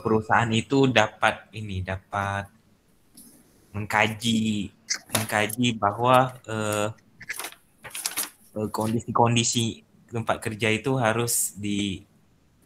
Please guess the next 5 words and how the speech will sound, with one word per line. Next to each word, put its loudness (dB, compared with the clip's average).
harus, -6
eh, -8
apa -16
ya, -20
harus, -14